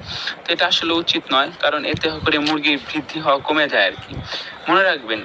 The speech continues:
এই বাচ্চাগুলোই আপনার, অর্থাৎ আপনি যে বড় খামার করতে যাচ্ছেন, এই বাচ্চাগুলোই সাহায্য করবে। বাচ্চাগুলো বড় হওয়ার আগেই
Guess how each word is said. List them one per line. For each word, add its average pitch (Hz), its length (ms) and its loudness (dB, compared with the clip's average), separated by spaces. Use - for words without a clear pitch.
এই 170 120 2
বাচ্চাগুলোই 170 680 2
আপনার, 151 400 4
অর্থাৎ 160 300 2
আপনি - 320 0
যে 160 100 2
বড় 165 220 6
খামার 147 320 2
করতে 151 260 -2
যাচ্ছেন, 139 400 -2
এই 147 160 0
বাচ্চাগুলোই 156 440 0
সাহায্য 139 400 0
করবে। 107 320 -4
বাচ্চাগুলো 190 440 2
বড় 185 220 6
হওয়ার 165 360 2
আগেই 139 340 0